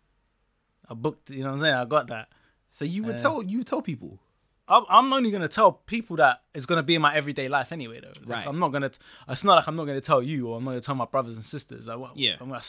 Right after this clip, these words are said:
Speaker 1: I see you every, like, nearly every day or whatever, and I'm not gonna, not gonna do that.
Speaker 2: Do you think then,
Speaker 1: The only
Speaker 2: like
Speaker 1: thing, when you tell everybody, all of a sudden, like
Speaker 2: people
Speaker 1: I
Speaker 2: come out
Speaker 1: said,
Speaker 2: the
Speaker 1: your s-,
Speaker 2: woodwork.
Speaker 1: your circle's got,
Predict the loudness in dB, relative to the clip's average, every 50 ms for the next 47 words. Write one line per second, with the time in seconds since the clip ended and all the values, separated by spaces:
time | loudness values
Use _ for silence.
0 | -10 -10 -8 -8 -6 -6 -4 -4 -2 -2 -4 -4 -6 -8 -8 -8 -8 -8 -8 -10
1 | -10 -12 -10 -6 -4 -2 -2 -2 -4 -4 -8 -10 -12 -12 -14 -12 -12 -12 -10 -10
2 | -10 -8 -6 -4 -4 -4 -6 -8 -8 -8 -6 -6 -6 -6 -8 -10 -16 _ _ _
3 | _ -12 -10 -8 -6 -6 -6 -4 -4 -6 -6 -6 -8 -12 -12 -12 -10 -12 -12 -14
4 | _ -10 -2 2 2 4 4 4 4 4 4 4 4 4 2 4 4 6 6 6
5 | 4 2 2 0 -2 -2 -2 -2 -4 -6 -6 -4 -4 -4 -4 -2 -2 0 0 0
6 | -2 -4 -6 -8 -8 -10 _ -20 -20 _ _ _ _ _ -14 -8 -4 -2 -2 0
7 | 4 6 6 6 6 4 4 4 4 6 4 0 0 -2 0 2 4 6 8 8
8 | 8 8 6 2 -6 -2 0 0 0 0 -2 -8 -10 -12